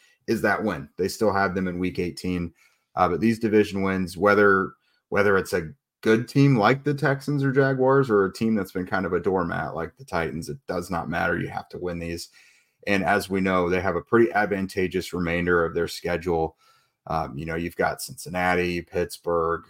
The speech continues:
uh, you got these teams coming up that they're winnable games, but you have to win those winnable games.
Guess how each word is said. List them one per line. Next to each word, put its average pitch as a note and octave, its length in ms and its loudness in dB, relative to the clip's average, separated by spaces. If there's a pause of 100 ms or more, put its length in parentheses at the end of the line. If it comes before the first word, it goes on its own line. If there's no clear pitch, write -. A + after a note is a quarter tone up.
(160)
uh, C#2+ 280 -4
you F2 80 -8
got D2+ 180 -2
these E2+ 160 -8
teams G#2+ 340 2
coming F#2 280 0
up E2+ 260 0 (100)
that D#2+ 300 -2 (340)
they're G2 200 -4
winnable G2 380 4
games, A#2 440 6
but - 200 -4
you E2 100 -6
have F2 200 -4
to A2+ 80 -4
win C3 200 6
those A2 220 4
winnable E2+ 360 -6
games. B1 400 -12